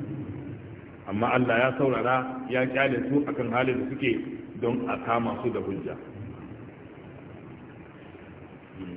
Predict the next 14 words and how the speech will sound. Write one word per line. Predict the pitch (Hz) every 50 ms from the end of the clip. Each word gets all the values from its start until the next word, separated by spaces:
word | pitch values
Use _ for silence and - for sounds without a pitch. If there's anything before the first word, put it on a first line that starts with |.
| 98 110 127 143 147 - - - - - - 117 120 139 131 131 131 127 120 120 131 131 127 131 127 - - - - - - 143 139
Inna | 185 226 254 240 226 208 202
hadhihi | 202 202 208 185 175 175 180 185 180 180 180
tazkira, | 175 170 165 - - - 160 165 160 156 139 - - - -
wannan | 147 175 208 202 175 165 165 -
sura | 170 175 165 143
mai | 127 123 120 117 123
girma | 143 147 156 156 156
da | 147 143
muke | 135 - - 135 117 -
karantawa | 127 127 123 110 - 120 117 107 101 101 101
fa, | 104 107 104 104 - 107 110
tazkira, | 143 139 - - - 147 151 143 127
tunatarwa | - 143 147 139 135 135 139 131 120 107 - 107 101 98 95
ne. | 90 -